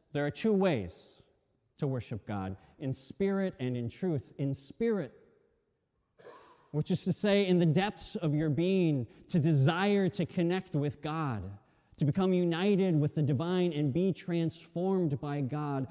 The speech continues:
not as you want, but as God wills, to worship God in spirit. But then Jesus also says, "Worship God in truth."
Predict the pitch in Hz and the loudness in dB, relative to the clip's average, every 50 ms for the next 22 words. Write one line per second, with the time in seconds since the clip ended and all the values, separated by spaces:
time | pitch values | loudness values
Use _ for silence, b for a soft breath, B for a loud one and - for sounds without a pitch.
0 | B B B - 147 175 196 190 - 143 143 147 127 110 156 185 247 220 139 101 | B B B -2 -2 0 0 -2 -2 -2 -2 -2 0 0 0 0 2 0 0 -2
1 | 87 87 110 170 202 - _ _ _ _ _ _ _ _ _ _ _ _ _ _ | -4 -6 -8 -8 -10 -14 _ _ _ _ _ _ _ _ _ _ _ _ _ _
2 | _ _ _ _ _ _ _ _ _ _ _ _ - 120 123 131 131 127 - - | _ _ _ _ _ _ _ _ _ _ _ _ -6 -4 -4 -2 -4 -4 -6 -6
3 | 143 151 151 147 135 123 123 156 165 123 90 78 78 87 - - - _ _ _ | -4 -2 -2 -2 -2 -2 -2 -2 -2 -2 -4 -6 -8 -12 -16 -18 -20 _ _ _
4 | _ _ _ _ _ _ _ _ _ _ _ _ _ _ _ _ _ _ _ _ | _ _ _ _ _ _ _ _ _ _ _ _ _ _ _ _ _ _ _ _
5 | _ _ _ _ - 117 131 151 - - 151 - - 123 123 123 123 127 120 110 | _ _ _ _ -6 -4 -4 -4 -4 -6 -8 -6 -4 -4 -4 -2 -2 -4 -6 -8
6 | - - - - 90 85 82 101 - _ _ _ _ _ b b b b b b | -10 -12 -14 -12 -10 -10 -10 -12 -14 _ _ _ _ _ b b b b b b
7 | b - 175 - 233 240 247 220 175 220 240 208 196 196 - 208 208 226 202 - | b -2 0 0 2 4 4 4 6 6 6 6 4 2 2 0 -2 -4 -4 -2
8 | - 190 170 - - 202 180 175 170 156 - - b b b b b b b b | -2 -2 -2 -2 -2 -2 -2 0 0 -2 -2 -6 b b b b b b b b
9 | b b _ - 175 196 - - 196 - - 196 185 185 180 175 170 160 - - | b b _ -6 -6 -4 -4 -4 -6 -4 -4 -2 -2 0 0 0 -2 -2 -4 -4
10 | 220 196 123 92 - | -4 -4 -4 -6 -8